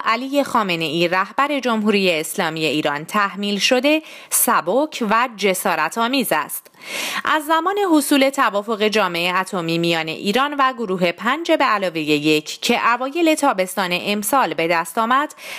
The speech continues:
برخی از چهره‌های سیاسی اصولگرا از این توافق انتقاد کرده و گفته بودند به دلیل اینکه به زعم آنها در این توافق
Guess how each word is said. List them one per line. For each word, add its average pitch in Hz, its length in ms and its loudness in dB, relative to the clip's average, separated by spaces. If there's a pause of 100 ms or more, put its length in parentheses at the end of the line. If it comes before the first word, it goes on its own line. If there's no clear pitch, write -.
(140)
برخی 294 380 2
از 320 240 2
چهره‌های 202 600 0
سیاسی 175 600 2
اصولگرا 180 840 2 (300)
از 262 280 2
این 339 200 -2
توافق 208 680 2
انتقاد 247 600 0
کرده 165 540 0 (300)
و 254 220 4
گفته 294 300 0
بودند 196 460 0
به 233 120 2
دلیل 294 340 0
اینکه 294 560 2
به 247 220 2
زعم 277 520 -2 (100)
آنها 170 440 2
در 202 300 0
این 302 160 -6
توافق 185 640 0